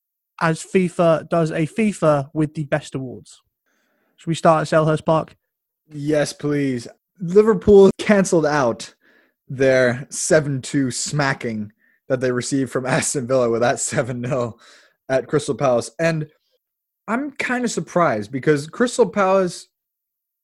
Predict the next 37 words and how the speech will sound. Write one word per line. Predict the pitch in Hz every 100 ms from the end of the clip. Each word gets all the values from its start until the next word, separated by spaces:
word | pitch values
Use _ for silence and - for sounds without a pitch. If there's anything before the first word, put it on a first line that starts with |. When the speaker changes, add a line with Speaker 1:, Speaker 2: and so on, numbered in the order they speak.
| _ _ _ _ -
Speaker 2:
yeah, | 165 147 180 185
we | 170 156
know | 147 147 156
they're | 135
not | 135 135 127
a |
team | - 131 127 120
who | 120 123 120 123 120 - -
are | 127
going | 127 123 120
to | 107
be | 113 117 117 117 _ _ _ _ _ _
going | - 127 117
for | 120
top | 107 120 101
six, | - 120 95 - - _ _ _ _ _ _ -
but | 151 139 - _
I | 135 147
did | 139 131
not | 156 185 180
expect | 165 - 160 143 -
them | 135 123 107 107 - _ _ _
to | 143
go | 127 123
down | 117 110 107
seven | - - 143 127 117 117
nil | 113 104
against | 104 101
Liverpool. | 104 98 92 - 85 104 _ _ -
Not | 131 131
in | 117
a |
million | 113 104 101
years. | 95 82 92 _ _ _ _ _ _ _ _ _ _ _
Speaker 1:
No, | - 170 160
I | 170
don't. | 214 202